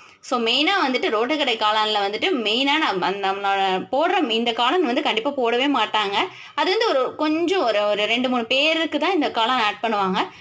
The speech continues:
மிச்சது எல்லாமே வந்து நம்மளா ஓனா ரெடி பண்றது தான். இப்ப வாங்க, அது எப்படி தேவையான பொருட்கள் பார்த்துடலாம். இதுக்கு வந்து கண்டிப்பா வேணுங்கிறது முட்டைக்கோஸ் தான் வியூவர்ஸ்.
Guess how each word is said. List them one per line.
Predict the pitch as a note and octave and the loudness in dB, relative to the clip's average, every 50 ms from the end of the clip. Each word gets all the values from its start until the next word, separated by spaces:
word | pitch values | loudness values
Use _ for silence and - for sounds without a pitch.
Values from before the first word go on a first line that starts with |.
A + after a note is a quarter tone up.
| - - - | -20 -6 -6
மிச்சது | C#4 C#4+ - E4+ E4 D4 | -4 -2 -2 0 0 0
எல்லாமே | C#4 D4+ E4+ F4+ E4+ F#4+ G4+ | 2 2 0 2 0 0 0
வந்து | F4 C#4 C#4 E4 | 0 0 0 0
நம்மளா | D#4 A#3+ A#3+ B3 C#4 D#4+ D#4+ D#4+ F4 E4 - | 0 0 0 0 0 2 2 2 2 2 0
ஓனா | A#3+ A#3 B3 C4+ E4+ E4+ | 0 0 2 2 2 2
ரெடி | C4 G3+ F#3+ B3 | 2 2 0 0
பண்றது | - B3 A#3+ A3+ G#3 G3 F3 E3+ | -2 -2 -4 -2 0 -2 0 0
தான். | G#3 A#3+ - - - - - - | 0 -2 -2 -4 -10 -18 -14 -8
இப்ப | - F4 D#4 D#4+ | -6 -2 -2 0
வாங்க, | D4+ D#4 D#4+ F4 A#4 | 2 2 2 2 0
அது | A4+ D4 B3 | 0 0 0
எப்படி | A3+ A#3 C#4+ C#4+ | 0 0 -2 0
தேவையான | A#3+ A3 G#3 G#3+ G#3 G3+ G#3 | 0 -2 0 0 0 0 0
பொருட்கள் | G3 G3+ F#3+ F#3 F#3+ - G4+ F#4+ - | 0 0 -2 0 0 -2 -2 -2 -2
பார்த்துடலாம். | - G#3 F#3 - F3 E3+ E3+ F#3+ F4+ A4+ - - - - - - _ _ _ - - - - - _ _ _ _ _ _ _ _ _ - | -2 -2 0 -2 -2 0 2 0 0 -2 -4 -10 -16 -20 -20 -20 _ _ _ -20 -20 -20 -20 -20 _ _ _ _ _ _ _ _ _ -4
இதுக்கு | D4 D4+ E4 D4 D4+ | -2 -2 0 0 0
வந்து | D4+ E4 A#4+ | 0 0 0
கண்டிப்பா | A4+ - C4+ C4+ C4 C4+ D#4 | 0 0 0 0 0 0 0
வேணுங்கிறது | C#4 B3 A3+ A#3 A#3+ B3 A#3 A3+ A3 B3+ F#4+ | 0 2 2 2 2 2 2 0 0 2 2
முட்டைக்கோஸ் | D4 B3 A3 A#3 A3+ A3 A3+ - - - | 0 0 0 -2 0 0 -2 -2 0 -2
தான் | A3 G#3+ G#3 | -2 -2 0
வியூவர்ஸ். | G3 F3+ F3+ A3 A4 - | 0 0 2 0 0 -2